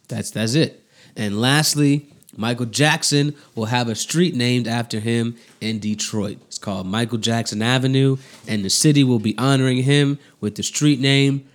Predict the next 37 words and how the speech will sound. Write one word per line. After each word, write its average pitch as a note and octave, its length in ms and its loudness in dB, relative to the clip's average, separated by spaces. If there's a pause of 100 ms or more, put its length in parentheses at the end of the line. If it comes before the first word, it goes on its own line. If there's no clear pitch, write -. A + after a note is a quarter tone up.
(260)
um, G#2 520 -4 (600)
after A#2 400 -2
the, A2 220 -2
uh, G#2+ 140 -2
fiftieth B2 480 -2
anniversary A#2+ 680 -2
of G2+ 160 -8
the G#2 80 -6
Jackson A2+ 440 -6
Five G#2 420 -4 (260)
signing A2 460 -2
to - 120 -4
Motown. F#2+ 680 -8
So F#2+ 200 -12
that A#2 240 -6
is G#2+ 180 -8
a G2+ 120 -12
big G2 340 -8
deal G#2 200 -4
for G2 180 -10
him. G#2+ 340 -6 (260)
He A3+ 160 -2
deserves A3 480 2
a F#2 40 -4
street. - 440 -6
He's B2+ 160 -4
Michael D3 260 0
Jackson. B2+ 520 -4 (680)
Fuck B2+ 280 -6
you A#2 80 -6
mean? G#2 280 -8 (800)
Okay, D3+ 460 4 (140)
that's D#3 220 2
enough C#3+ 260 2
of B2+ 80 0
the B2 60 0
news. F3 540 6